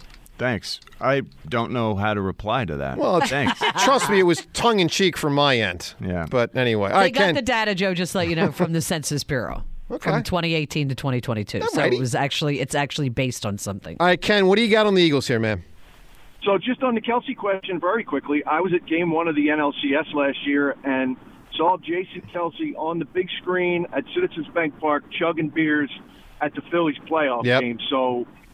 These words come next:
Speaker 4: he's my guy. Uh, and, and plus, I, I tend to gravitate towards offensive linemen anyway, so
Speaker 1: <laughs>
Speaker 4: it's Kelce for me.
Speaker 1: Yeah, he's
Speaker 4: Um,
Speaker 1: the real deal.
Speaker 4: I, I think the Super Bowl window is, is still open, but it is as open,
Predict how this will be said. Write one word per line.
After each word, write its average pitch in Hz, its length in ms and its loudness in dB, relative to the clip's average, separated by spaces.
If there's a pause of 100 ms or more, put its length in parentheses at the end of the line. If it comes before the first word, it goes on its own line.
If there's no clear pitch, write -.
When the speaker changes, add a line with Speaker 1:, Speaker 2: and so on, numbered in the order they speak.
(280)
Speaker 4:
he's 214 180 0
my 190 120 0
guy. 113 340 -4 (260)
Uh, 127 300 0 (140)
and, 143 200 2
and 143 180 0
plus, 196 240 0
I, 165 200 2
I 160 180 2 (140)
tend - 200 0
to 196 80 0
gravitate 135 560 0
towards - 220 -2
offensive 117 500 -2
linemen 113 400 -2
anyway, 104 420 0 (100)
so 185 80 2
Speaker 1:
<laughs> 110 240 -2 (220)
Speaker 4:
it's - 160 -2
Kelce 147 480 -2
for 117 120 -8
me. 120 180 -4 (240)
Speaker 1:
Yeah, 113 300 2
he's 151 80 2
Speaker 4:
Um, 151 60 2
Speaker 1:
the 135 80 2
real 123 220 2
deal. 107 240 0
Speaker 4:
I, 233 120 2 (1040)
I 196 80 -2
think 269 180 0
the 262 220 -2
Super 220 240 -2
Bowl 190 260 2
window 175 560 2
is, 147 300 0 (760)
is 147 140 0 (140)
still 220 240 0
open, 180 340 -2
but 160 160 -2
it 151 120 -2
is 147 200 -2
as 139 200 -2
open, 226 440 -2